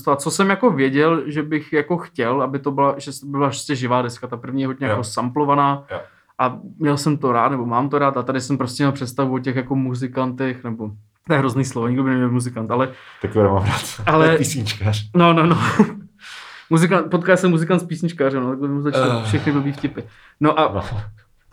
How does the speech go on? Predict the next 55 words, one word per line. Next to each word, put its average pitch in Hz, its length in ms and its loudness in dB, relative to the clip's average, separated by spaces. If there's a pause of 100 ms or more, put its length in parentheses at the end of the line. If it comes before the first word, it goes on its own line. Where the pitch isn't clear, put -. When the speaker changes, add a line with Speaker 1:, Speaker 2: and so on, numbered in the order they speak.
(100)
Speaker 1:
a 139 60 -10
prostě, 156 720 4 (340)
tak 147 140 0
jsem 175 160 2
to 180 80 4
chtěl 175 220 6
jakoby, 170 260 4
ale 175 220 4
hrát 160 220 4
jakoby 165 260 -2
s 147 60 0
živejma 160 360 2
jako 165 200 0
lidma 143 380 4
a 135 320 0
vlastně 131 440 -2
jsem 147 240 -2
ty 143 80 0
lidi 147 180 2
moc 151 180 -2
kolem 151 200 0
sebe 151 200 -4
jakoby 160 240 -2
neměl. 160 440 0 (1040)
Když 143 280 -2
jsem 165 200 4
je 160 80 6
měl, 156 180 4
tak 147 120 0
mi 151 120 2
bylo 151 180 4
jako 147 180 2
je 160 80 4
blbý 143 280 0
nějak 151 220 2
oslovovat 151 400 0
nebo 147 120 2
jim 151 100 2
to 156 60 0
nějak 156 160 4
jako 160 180 0
vysvětlovat 156 760 -2
a 139 100 -2
pak 135 320 -8
jsem 147 300 -2
se 143 140 -6
jako, 147 260 0
jako 139 260 0
nakonec 143 320 0
to 147 60 0
nějak 143 100 0
jako 143 160 -4
dohromady 151 420 2
jako 160 180 2
dal. 117 280 0